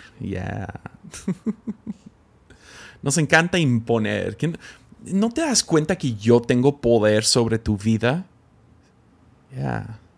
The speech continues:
O sea, como, como padre, como pastor, como maestro, o sea, lo que sea que eres. O sea, somos, somos el de seguridad del centro comercial, ¿no? O sea, "No corras, eh, shh".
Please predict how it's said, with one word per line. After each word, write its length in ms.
O 60
sea, 120
como, 380
como 280
padre, 440
como 260
pastor, 640
como 380
maestro, 640
o 40
sea, 240
lo 160
que 120
sea 260
que 100
eres. 480
O 100
sea, 240
somos, 520
somos 360
el 80
de 80
seguridad 580
del 180
centro 300
comercial, 600
¿no? 240
O 60
sea, 180
"No 240
corras, 440
eh, 160
shh". 220